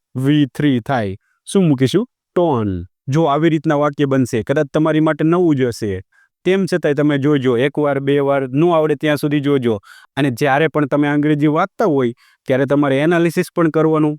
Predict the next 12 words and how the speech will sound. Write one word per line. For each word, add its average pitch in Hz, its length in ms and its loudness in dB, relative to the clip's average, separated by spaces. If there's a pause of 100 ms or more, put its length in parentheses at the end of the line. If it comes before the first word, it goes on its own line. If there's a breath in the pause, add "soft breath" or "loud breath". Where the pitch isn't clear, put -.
(100)
કે 131 80 0
આવી 127 220 0
રીતના 151 280 2
જ 143 80 -2
વાક્ય 143 300 -2
બને 143 300 0
છે 143 120 -2
એટલે 139 180 0
તમને 139 260 0
કોન્ફિડન્સ 147 600 0
આવે. 139 260 0 (260)
ત્યારબાદ 160 480 0